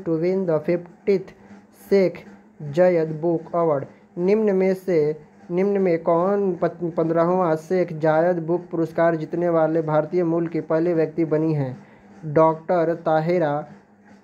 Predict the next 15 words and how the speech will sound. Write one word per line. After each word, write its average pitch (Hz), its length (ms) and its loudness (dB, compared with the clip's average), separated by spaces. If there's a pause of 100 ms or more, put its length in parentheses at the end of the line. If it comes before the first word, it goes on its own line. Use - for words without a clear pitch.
कुतुबुद्दीन। 165 800 0 (1300)
मुंबई 180 400 4
में 180 220 -2
जन्मी 180 320 0
डॉक्टर 165 380 -2
ताहिरा 170 380 0
कुतुबुद्दीन 175 600 0
शिकागो 165 420 0
विश्वविद्यालय 175 680 2
में 165 260 -2
आ-, 156 480 0
अरबी 170 240 -2
साहित्य 175 400 -2
के 165 200 -2
प्रोफेसर 160 720 0